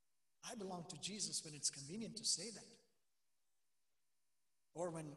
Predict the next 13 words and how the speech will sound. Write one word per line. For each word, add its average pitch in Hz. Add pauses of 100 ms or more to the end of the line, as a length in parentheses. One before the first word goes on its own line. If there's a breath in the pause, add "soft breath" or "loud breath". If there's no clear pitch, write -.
others 180
expect -
me 147
to 127
say 131
it. - (1700)
But 131
do 151
I 147 (100)
really 180
belong 160
to 147
Jesus? -